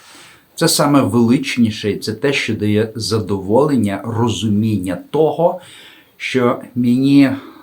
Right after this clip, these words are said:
я не потребую того, щоб десь іти, щоб бути в присутності Бога. Він жиє в мені.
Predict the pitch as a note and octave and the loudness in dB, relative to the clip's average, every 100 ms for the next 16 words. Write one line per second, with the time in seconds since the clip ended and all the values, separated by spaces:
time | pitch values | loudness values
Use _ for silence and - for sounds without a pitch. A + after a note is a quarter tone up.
0 | - - G2 A2+ A#2 A#2 A2 B2 B2 A#2 | -20 -18 -4 0 2 0 -2 -4 -2 -2
1 | G#2 G#2+ F#2+ G2 E3 A#2 A2+ - A2 A2 | 0 -2 -2 -4 -2 -2 -2 -2 -2 -2
2 | F2+ B2+ A#2 A#2 A2+ F#3+ G3 E3 B2 A2+ | 0 0 2 -2 -2 0 0 0 0 2
3 | A2+ A2 - - _ A2 C#3 C#3+ C3+ - | 0 -2 -14 -20 _ 0 2 2 0 0
4 | C#3 B2 - B2+ G#2 A2 G#2 G#2+ - A2+ | 0 2 2 0 -2 0 2 2 0 -4
5 | F2 F2+ - - - _ _ _ _ F2 | -6 -8 -8 -10 -14 _ _ _ _ -4
6 | G#2 C#3 F#2 G2+ A#2 - _ A2+ A#2+ B2 | 2 4 4 0 -4 -8 _ -4 0 0
7 | G#2 G2 D2+ - _ F#2 F#2 G2+ G#2 G#2+ | 2 -2 -2 -8 _ -16 -4 0 2 2
8 | F#2 D#2 | 0 -4